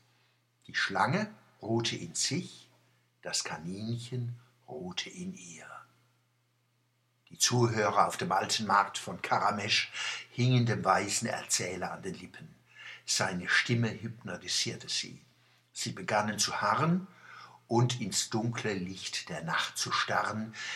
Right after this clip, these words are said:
bis ihnen der Philosoph Sokrates erschien und sprach: "Niemand kennt den Tod. Es weiß auch keiner, ob er nicht das größte Geschenk für den Menschen ist. Dennoch wird er gefürchtet,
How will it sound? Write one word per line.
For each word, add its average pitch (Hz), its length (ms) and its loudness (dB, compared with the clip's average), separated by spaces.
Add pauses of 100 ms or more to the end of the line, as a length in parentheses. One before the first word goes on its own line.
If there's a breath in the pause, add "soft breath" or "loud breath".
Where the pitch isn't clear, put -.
(160 loud breath)
bis 131 320 6
ihnen 123 240 4
der 107 100 2
Philosoph 113 640 0
Sokrates 127 720 2
erschien 131 600 0
und - 180 -6
sprach: - 680 0 (840 soft breath)
"Niemand 170 560 0
kennt 131 380 -4
den 120 180 -2
Tod. - 400 -6 (720 soft breath)
Es - 140 4
weiß 147 240 12
auch 156 160 8
keiner, 131 480 8
ob 127 80 4
er 135 80 8
nicht 143 180 0
das 127 180 4
größte 131 400 2
Geschenk 123 420 2
für 127 160 0
den 117 100 0
Menschen 110 400 -2
ist. - 460 -2 (800 loud breath)
Dennoch 156 460 4
wird 156 160 0
er 139 100 2
gefürchtet, 120 840 0